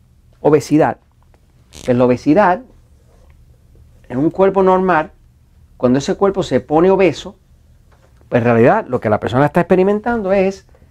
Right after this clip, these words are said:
resistencia a la insulina. Todos nosotros tenemos un órgano aquí, debajo del seno izquierdo,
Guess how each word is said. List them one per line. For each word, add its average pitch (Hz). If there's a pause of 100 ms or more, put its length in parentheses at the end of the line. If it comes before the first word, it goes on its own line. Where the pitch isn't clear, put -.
(220)
resistencia 165 (2750)
a 143 (480)
la 110 (100)
insulina. 131 (2250)
Todos 147
nosotros 208
tenemos 135
un 180
órgano 180
aquí, 170 (100)
debajo 117
del 147
seno 156
izquierdo, 151